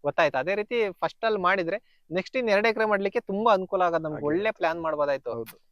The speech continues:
Speaker 1: ಈಗ ಅನ್ನಿಸ್ತಾ ಇದೆ ಪ್ಲಾನಿಂಗ್ ಸರಿಯಾಗಿ ಮಾಡಿಲ್ಲ ಅನ್ನಿಸ್ತಾ ಇದೆ.
Speaker 2: ಹ್ಮ್, ಹ್ಮ್.
Speaker 1: ಸಾಲ್ಗಳು, ಗಿಡಗಳು ಕೂರ್ಸೋದೇ ಆಗಿರ್ಬೋದು, ಎಲ್ಲಿ ಯಾವ ಗಿಡ ಕೂರಿಸ್ಬೇಕು,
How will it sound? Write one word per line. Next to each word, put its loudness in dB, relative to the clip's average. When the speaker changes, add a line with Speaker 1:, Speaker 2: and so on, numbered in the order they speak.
Speaker 1:
ಈಗ 0
ಅನ್ನಿಸ್ತಾ -2
ಇದೆ 0
ಪ್ಲಾನಿಂಗ್ -4
ಸರಿಯಾಗಿ -6
ಮಾಡಿಲ್ಲ -2
ಅನ್ನಿಸ್ತಾ -6
ಇದೆ. -6
Speaker 2:
ಹ್ಮ್, -14
ಹ್ಮ್. -12
Speaker 1:
ಸಾಲ್ಗಳು, 0
ಗಿಡಗಳು 0
ಕೂರ್ಸೋದೇ -6
ಆಗಿರ್ಬೋದು, -6
ಎಲ್ಲಿ -6
ಯಾವ 0
ಗಿಡ -8
ಕೂರಿಸ್ಬೇಕು, -12